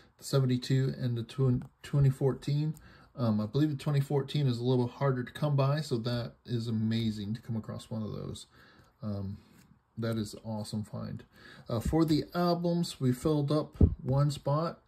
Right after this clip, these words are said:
being the early wheat scent, the nineteen eighteen out of Denver. Then we had three spots filled in our, in our last album,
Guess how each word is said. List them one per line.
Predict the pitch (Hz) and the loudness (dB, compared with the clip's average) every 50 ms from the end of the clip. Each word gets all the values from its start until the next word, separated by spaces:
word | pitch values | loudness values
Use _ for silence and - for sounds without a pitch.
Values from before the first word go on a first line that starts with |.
| - | -6
being | 123 123 123 123 120 113 110 | -2 -2 -2 0 0 -2 -2
the | 113 - - | -4 -4 -2
early | 127 127 131 131 131 | 0 0 2 2 2
wheat | 127 131 135 139 139 | 2 0 0 -2 -2
scent, | - - 156 156 151 - | -4 -4 -4 -4 -4 -6
the | - - - - - | -8 -8 -8 -8 -6
nineteen | - 123 123 127 131 - 135 127 127 | -4 -2 -2 -2 -2 -2 0 0 2
eighteen | 135 139 - - 156 160 170 175 175 - | 0 0 -2 -4 -2 -2 0 0 -2 -2
out | 147 127 | -2 -2
of | 120 110 117 | -2 -2 -2
Denver. | 147 147 151 165 175 175 - _ - - - - - - - - | -2 -2 0 -2 -2 -4 -6 _ -20 -20 -18 -16 -14 -14 -8 -4
Then | - | -2
we | 117 113 | 2 2
had | 113 110 107 | 2 2 0
three | - 120 113 | -2 -2 -2
spots | 110 - - - 117 117 120 - - | -2 -4 -4 -2 -2 -2 -4 -6 -8
filled | - - 127 120 117 113 | -4 -2 -2 0 0 -2
in | 123 | -2
our, | 120 117 113 113 113 110 - - - | 0 0 0 -2 -2 -4 -6 -6 -6
in | 117 | -4
our | 113 113 110 | -2 -2 -2
last | 110 110 104 110 - - - | -2 -2 -4 -6 -8 -10 -12
album, | - 55 - - - - - | -12 -12 -12 -14 -14 -14 -16